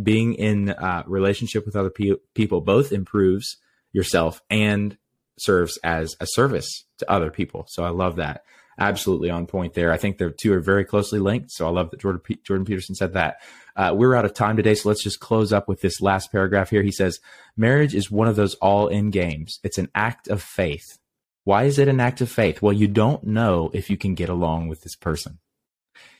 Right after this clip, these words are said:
You're in love with them. You find them attractive. And I think those are two important preconditions. You're both ignorant and young. You have no idea who you are or who you're going to be.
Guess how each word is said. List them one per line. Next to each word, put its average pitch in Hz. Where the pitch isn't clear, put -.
You're 104
in 95
love 139
with 156
them. 135
You 98
find 95
them 90
attractive. 120
And 95
I 95
think -
those 98
are 90
two 101
important 92
preconditions. 113
You're 101
both 95
ignorant 92
and 90
young. 101
You 113
have 92
no 92
idea 101
who 104
you 90
are 101
or 87
who 95
you're 87
going 92
to 82
be. 110